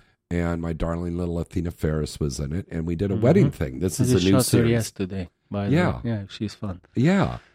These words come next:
Speaker 1: But this is a new series that you've got, the wedding series
Speaker 2: Mm-hmm.
Speaker 1: now.
Speaker 2: Mm-hmm.
Speaker 1: Um, the point that I brought up was, um,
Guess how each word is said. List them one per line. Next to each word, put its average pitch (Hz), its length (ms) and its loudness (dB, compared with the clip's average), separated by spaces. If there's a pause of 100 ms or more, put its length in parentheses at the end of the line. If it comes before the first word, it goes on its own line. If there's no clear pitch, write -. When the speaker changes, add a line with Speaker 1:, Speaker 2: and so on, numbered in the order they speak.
(260)
Speaker 1:
But 185 200 6
this 160 220 4
is 165 140 4
a 147 80 6
new 117 140 4
series 85 400 0
that 87 100 -2
you've 82 160 -4
got, 82 220 -6
the 101 60 -2
wedding 110 340 2
series - 580 -10
Speaker 2:
Mm-hmm. 131 220 4
Speaker 1:
now. - 240 -6
Speaker 2:
Mm-hmm. 123 580 0
Speaker 1:
Um, 110 380 0 (440)
the 113 200 -6
point 180 340 2
that 120 140 0
I 110 100 2
brought 101 300 2
up - 300 -8
was, 85 420 -8 (100)
um, 87 420 -4